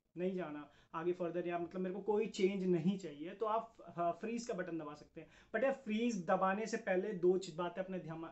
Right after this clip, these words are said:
ध्यान में हमेशा रख लेना कि freeze दबा दोगे तो कभी फिर, फिर मतलब आगे further rounds में भी वो seat upgrade नहीं होगी, ठीक है। तो जितने भी rounds होंगे regular उसमें वो seat upgrade नहीं हो पाएगी। तो उसका मतलब ये है कि आप सेटिस्फाइड हैं अपनी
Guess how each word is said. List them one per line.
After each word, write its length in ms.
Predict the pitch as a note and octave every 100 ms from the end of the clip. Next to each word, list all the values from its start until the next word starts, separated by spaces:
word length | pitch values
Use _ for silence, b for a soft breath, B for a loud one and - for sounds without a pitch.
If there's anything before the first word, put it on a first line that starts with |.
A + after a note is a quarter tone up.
| E3
ध्यान 280 | D#3+ E3
में 120 | F3 E3+
हमेशा 320 | E3 E3 F3+
रख 160 | E3+
लेना 220 | E3 D#3+ F3+
कि 280 | G3+ G3 F#3+ B B B -
freeze 380 | G3+ G#3 A3 F#3
दबा 240 | F#3+ F#3+
दोगे 260 | F#3+ F#3 F#3
तो 180 | G3 A3 - -
कभी 340 | E3 C#3 G#3+
फिर, 200 | G3 G3+
फिर 200 | - G3+
मतलब 420 | G3+ F#3+ G#3 F#3+ F3+
आगे 220 | F3+ G3+
further 440 | G3 F#3+ F3+ G3+
rounds 340 | F#3 F3+ G3 E3+
में 140 | F3+
भी 120 | F3+
वो 200 | F#3 F3
seat 280 | F3+ F#3+ F#3
upgrade 420 | E3+ D3 E3 E3+
नहीं 260 | D3+ C3+ E3
होगी, 260 | C#3 C3 - b b b -
ठीक 120 | F3
है। 60 |
तो 100 | E3
जितने 320 | D#3+ F3+ F#3+ G3+
भी 80 |
rounds 280 | G#3 F#3 F#3
होंगे 200 | F3+ F#3
regular 340 | F3+ E3 F3+ F3+
उसमें 280 | F3 F3+
वो 160 | F3+ F3+
seat 280 | F3+ F3+ F3+
upgrade 440 | F3 D3+ E3 E3
नहीं 160 | D3+ D#3+
हो 80 | D3+
पाएगी। 340 | D3+ D3 D#3+
तो 80 | F3+
उसका 220 | F3+ G3+
मतलब 280 | F#3 G3 G3+
ये 60 |
है 60 | G3+
कि 60 | G#3
आप 140 | G3+
सेटिस्फाइड 600 | - D3+ F3+ - E3+ E3+
हैं 100 | C#3+
अपनी 220 | C#3+ D#3